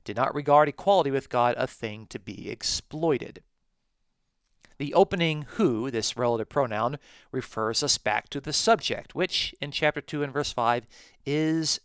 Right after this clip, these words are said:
Christ Jesus, the human historical Jesus. This situates us specifically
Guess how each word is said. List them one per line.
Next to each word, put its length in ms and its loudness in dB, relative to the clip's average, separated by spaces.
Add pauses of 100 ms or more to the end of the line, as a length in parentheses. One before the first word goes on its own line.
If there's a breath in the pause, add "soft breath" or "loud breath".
(100)
Christ 760 0
Jesus, 680 -6 (340 soft breath)
the 80 -12
human 400 -6
historical 500 -6
Jesus. 640 -6 (960)
This 240 0
situates 680 0
us 180 2
specifically 1040 0